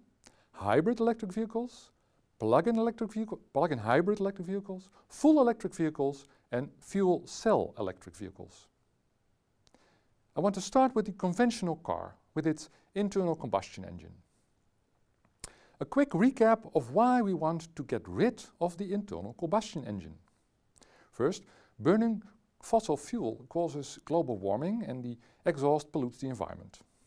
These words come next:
The engine throws away seventy-five percent of the energy and produces noise and unwanted, uh, byproducts, uh, uh, like that. Finally,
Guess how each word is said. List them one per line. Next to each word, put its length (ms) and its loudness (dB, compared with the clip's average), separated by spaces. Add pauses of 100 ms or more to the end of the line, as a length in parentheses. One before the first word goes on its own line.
(440)
The 140 -8
engine 300 -4
throws 300 2
away 320 2
seventy-five 540 -2 (920)
percent 340 -4
of 160 -6
the 100 0
energy 380 -2 (840)
and 120 2
produces 420 0
noise 520 2
and 420 -4
unwanted, 640 0 (180)
uh, 340 2 (100)
byproducts, 680 -2
uh, 280 -6 (100)
uh, 100 -6
like 280 -2
that. 280 -14 (1300)
Finally, 540 2